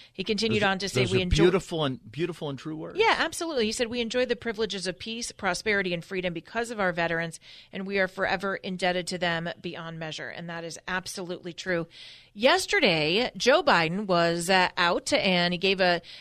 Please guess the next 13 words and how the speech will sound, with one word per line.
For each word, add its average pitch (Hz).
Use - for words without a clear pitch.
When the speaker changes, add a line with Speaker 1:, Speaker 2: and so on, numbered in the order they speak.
Speaker 1:
a 185
speech 262
on, 190
uh, 185
some 233
of 202
the 220
initiatives 214
he 277
will 320
be 240
focusing 190
on 175